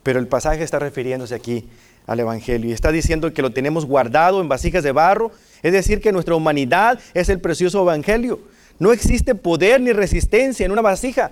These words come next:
no lo puede contener si no fuera por el poder de Dios. La vasija es frágil, es fea, pero lo que tiene ahí es un tesoro maravilloso. Fíjense cómo sigue diciendo, versículo ocho, que estamos atribulados en todo, mas no angustiados,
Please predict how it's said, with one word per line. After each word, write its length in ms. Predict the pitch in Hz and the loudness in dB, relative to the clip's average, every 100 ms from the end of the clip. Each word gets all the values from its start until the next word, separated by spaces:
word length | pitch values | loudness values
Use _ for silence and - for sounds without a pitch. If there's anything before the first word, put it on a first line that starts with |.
| - - | -6 0
no 80 | |
lo 140 | 254 202 | 0 4
puede 200 | 233 240 | 4 4
contener 600 | 240 202 202 208 269 214 - | 2 0 -2 2 0 -2 -6
si 140 | 202 | -2
no 100 | 214 | 0
fuera 200 | 220 233 | 2 2
por 160 | 226 208 | 2 0
el 100 | 175 | 2
poder 340 | 185 180 214 | 0 2 0
de 100 | 202 | 0
Dios. 320 | 170 180 190 - - - | -2 -2 -2 -8 -20 -2
La 100 | 180 | -2
vasija 320 | 190 240 240 | 0 0 0
es 100 | 226 | 0
frágil, 640 | 180 - 190 247 - 202 | -2 0 0 0 -4 -2
es 160 | 185 185 | -2 -2
fea, 360 | - 240 254 - _ _ _ _ _ _ _ - | 0 0 0 -4 _ _ _ _ _ _ _ -10
pero 140 | 147 | -2
lo 120 | 170 170 | 0 0
que 100 | 151 | -2
tiene 280 | 185 226 | -2 0
ahí 100 | 190 | 0
es 120 | 196 220 | 0 -2
un 120 | 196 | -2
tesoro 320 | 180 196 202 | 0 2 2
maravilloso. 760 | 196 175 151 143 170 190 139 - _ _ _ _ - | 0 0 0 -2 -2 -2 -8 -16 _ _ _ _ -6
Fíjense 280 | 175 170 175 | -4 -2 -4
cómo 200 | 165 165 | -2 -2
sigue 160 | 170 | 0
diciendo, 320 | 151 139 151 | 0 -2 -2
versículo 400 | 135 123 143 143 | -2 -4 -4 0
ocho, 260 | 139 135 113 - _ _ _ _ _ _ _ _ | 0 0 -8 -16 _ _ _ _ _ _ _ _
que 100 | - | 0
estamos 580 | 175 - 196 240 240 247 160 | 2 4 4 2 0 -4 -4
atribulados 880 | 165 165 139 139 180 202 165 139 | -4 -4 -2 2 4 4 2 -4
en 180 | 147 143 | -8 -8
todo, 380 | 127 175 160 156 - | -2 0 0 -4 -10
mas 260 | - 180 143 | -4 -4 0
no 220 | 185 240 | 2 2
angustiados, 720 | 220 156 143 131 113 117 120 | 2 -2 -4 -2 0 0 -6